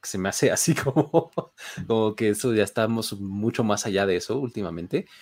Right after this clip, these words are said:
pero este Nico, eh, digo, perdón, Nico Collins, este Malik Collins, eh, es tu típico tackle de técnica tres que va a hacer, este, eh, presión por el centro de la línea y demás.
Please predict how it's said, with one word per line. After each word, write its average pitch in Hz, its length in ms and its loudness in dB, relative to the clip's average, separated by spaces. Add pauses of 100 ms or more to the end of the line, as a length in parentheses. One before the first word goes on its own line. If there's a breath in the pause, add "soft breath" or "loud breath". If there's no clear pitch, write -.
(240 loud breath)
pero 135 500 8
este 127 220 0
Nico, 160 300 6
eh, 135 80 6
digo, 120 180 2
perdón, - 200 -14
Nico 95 180 -6
Collins, 87 280 -6
este 92 420 0 (160)
Malik 113 380 0
Collins, 147 460 2 (360 soft breath)
eh, 101 340 2 (360)
es 180 200 4
tu 214 240 2 (140)
típico 175 500 2
tackle 160 440 2
de 151 100 4
técnica 131 480 0
tres 120 360 2
que 107 200 -2
va 107 320 2
a 120 40 4
hacer, 110 340 -2 (140)
este, 87 500 -8 (120)
eh, 85 260 -4
presión 113 380 -4
por 131 140 0
el 110 60 -4
centro 113 260 -2
de 117 80 4
la 98 100 2
línea 107 480 0
y 98 60 -4
demás. 95 360 -2